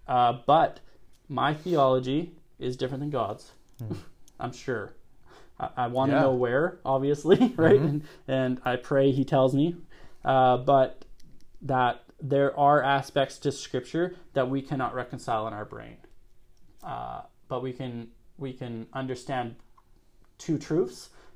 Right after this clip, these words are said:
Speaker 1: but we not, we might not be able to reconcile those two truths together. And that's a part of faith in hermeneutics for sure.
Speaker 2: Mm-hmm.
Speaker 1: Yep.
Speaker 2: Amen.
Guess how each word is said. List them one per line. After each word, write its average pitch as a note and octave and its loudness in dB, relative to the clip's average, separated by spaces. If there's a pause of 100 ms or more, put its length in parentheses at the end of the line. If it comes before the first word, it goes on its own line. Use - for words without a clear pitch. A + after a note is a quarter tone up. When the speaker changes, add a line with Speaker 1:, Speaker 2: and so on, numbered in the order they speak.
Speaker 1:
but A#2+ -6
we B2+ -6
not, C#3 -6
we C#3 -6
might D3 -4
not C3+ -2
be C3 -2
able B2 -2
to A2+ -4
reconcile A#2+ -4
those A2 -6
two - -10
truths G#2 -10
together. A2 -10 (280)
And B2+ -6
that's A#2+ -4
a C3 -8
part A2 -6
of A2 -8 (180)
faith - -10
in A2 -12
hermeneutics G#2+ -14
for - -18
sure. - -14 (140)
Speaker 2:
Mm-hmm. F#2+ -12 (460)
Speaker 1:
Yep. A#2 -16 (680)
Speaker 2:
Amen. A2 -6